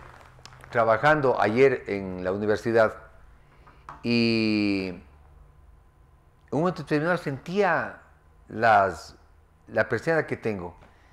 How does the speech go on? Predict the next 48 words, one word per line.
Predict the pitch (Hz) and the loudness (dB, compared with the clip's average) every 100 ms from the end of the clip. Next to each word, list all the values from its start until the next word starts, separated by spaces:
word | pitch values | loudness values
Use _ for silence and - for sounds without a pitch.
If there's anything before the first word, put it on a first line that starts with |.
| _ - | _ -20
Digo, | 143 139 | -16 -14
"¿pero | 135 123 | -16 -14
qué | 160 | -10
ventana? | 156 131 143 - | -10 -10 -14 -16
Si | - 139 | -12 -10
aquí | - | -8
no | 165 | -6
hay | 156 | -6
ventana". | 143 170 | -8 -6
Y | |
me | 165 | -6
puse | 156 190 | -6 -2
a | 202 | -2
ver | 185 | -2
como | 175 143 | -4 -2
cuatro | 190 196 170 | -2 -2 -2
veces. | 185 151 117 - - - - - | -4 -6 -10 -12 -20 -20 -20 -6
A | - 123 | -4 -2
quien | 139 | -2
estaba | 131 170 165 | 2 4 4
teniendo | 151 156 | 2 2
de | 151 | 2
haber | 147 151 | 2 0
dicho, | 147 - | -4 -4
"¿Y | 147 | -4
este | 147 139 | -4 -4
qué | 139 | -4
le | |
pasa?". | 135 160 - - - _ _ _ _ _ | -2 -4 -6 -18 -20 _ _ _ _ _
Ventana, | 120 117 107 - 165 165 143 | -14 -14 -12 -10 -8 -6 -6
ventana, | 131 120 156 165 160 143 - _ _ _ _ - - | -6 -6 -6 -6 -8 -10 -16 _ _ _ _ -20 -12
no | 151 | -6
hay | 180 | -4
ventana. | 160 127 175 185 127 90 - _ _ _ _ _ _ - - - | -4 -4 -4 -4 -6 -14 -20 _ _ _ _ _ _ -20 -20 -4
Al | 120 131 | -2 0
ser | 175 | 0
tengo | 175 175 | 0 0
unas, | 160 131 - - | 2 0 0 -2
unas, | 147 156 135 120 98 - | 4 8 8 8 4 2
eh, | 107 98 95 90 95 - | 6 6 4 0 -8 2
lámparas, | 117 170 165 147 123 101 - | 8 10 10 10 8 4 2
pero | 117 208 | 4 6
colgantes, | 117 165 175 120 101 | 6 6 4 0 -4
que | 107 | 0
cuando | 117 135 | 2 4
hay | 165 | 4
movimiento | 147 156 190 147 | 4 4 4 6
es | 143 160 - | 8 6 0